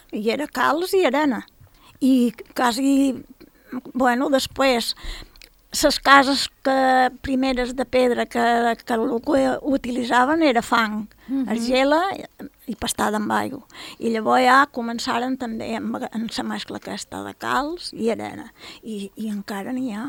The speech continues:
Speaker 1: eh, de, de, de cases que tenen aquest referit. No gaires, però n'hi ha.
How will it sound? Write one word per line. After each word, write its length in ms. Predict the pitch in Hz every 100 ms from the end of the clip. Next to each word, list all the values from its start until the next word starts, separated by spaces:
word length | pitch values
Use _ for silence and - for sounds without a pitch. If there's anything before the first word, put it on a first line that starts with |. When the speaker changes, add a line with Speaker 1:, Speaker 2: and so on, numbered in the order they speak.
| 226
Speaker 1:
eh, 140 | 226 294 -
de, 240 | 247 190 -
de, 160 | 240 214 -
de 200 | - 196
cases 520 | - 208 202 208 - 214
que 240 | - 220
tenen 340 | 214 208 220 220
aquest 260 | - -
referit. 340 | 240 226 226 226
No 260 | 226 277
gaires, 420 | 254 240 277 320 -
però 160 | 214 226
n'hi 220 | 220
ha. 60 | 269